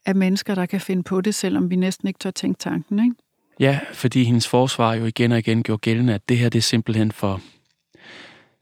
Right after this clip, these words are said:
Speaker 2: det motiv, I siger, der skulle være i den her sag, med en dygtig sygeplejerske, der går op i sit arbejde, at hun skulle have et motiv, der hedder, hun bevidst vil slå mennesker ihjel. Det er simpelthen for langt ude.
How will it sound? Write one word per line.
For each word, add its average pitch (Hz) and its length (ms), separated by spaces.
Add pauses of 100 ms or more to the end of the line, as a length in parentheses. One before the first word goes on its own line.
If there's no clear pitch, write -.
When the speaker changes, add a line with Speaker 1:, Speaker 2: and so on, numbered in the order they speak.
Speaker 2:
det 127 100
motiv, 123 440 (160)
I - 40
siger, 120 240
der 117 60
skulle 110 320
være 117 100
i 123 40
den 107 180
her 104 100
sag, - 360
med 104 160
en 98 120 (100)
dygtig 123 280
sygeplejerske, - 640
der - 60
går - 160
op 117 240
i 123 40
sit - 180
arbejde, 113 520 (440)
at 107 60
hun 123 140
skulle 110 300 (180)
have - 140
et - 80
motiv, 113 360
der 110 60
hedder, 107 200
hun 107 100
bevidst 107 400
vil 110 80
slå - 180
mennesker 98 300
ihjel. 104 120
Det 113 60
er - 20
simpelthen 113 260
for 110 80
langt 107 340
ude. 107 220